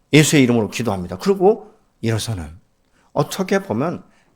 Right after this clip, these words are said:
안 하는 것보다는 낫지만 참 안타까운 것이 뭐냐면 내가 하나님 앞에 올려드렸으면 하나님께 내게 말씀하시는 것을 들을 수 있어야 되지 않습니까? 우리가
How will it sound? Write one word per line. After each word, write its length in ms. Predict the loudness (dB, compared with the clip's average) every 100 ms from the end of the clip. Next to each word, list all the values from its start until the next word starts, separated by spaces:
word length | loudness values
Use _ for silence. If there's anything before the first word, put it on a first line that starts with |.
| _ _
안 240 | -6 0
하는 340 | 2 2 2 2
것보다는 460 | 0 -2 -2 0
낫지만 600 | -2 -6 -6 -4 -2 -6 -14 _
참 220 | -14 -10 -6
안타까운 640 | -4 -2 -4 -4 -4 -2
것이 180 | -4 -6
뭐냐면 520 | -8 -8 -8 -8 -10 _ _ _
내가 300 | -2 2 2
하나님 220 | 2 0 0
앞에 80 |
올려드렸으면 760 | 0 2 2 0 -4 -4 -6 -8 -16 -8
하나님께 300 | -4 -2 -2
내게 180 | 0
말씀하시는 680 | 0 -2 -4 -4 -4 -4 -4
것을 200 | -6 -8
들을 220 | -6 -6
수 140 | -6 -8
있어야 260 | -6 -8
되지 220 | -8 -14 -18
않습니까? 340 | -20 -20 -20 _ _ _ _ _ _ 0
우리가 540 | 2 6 6 6 0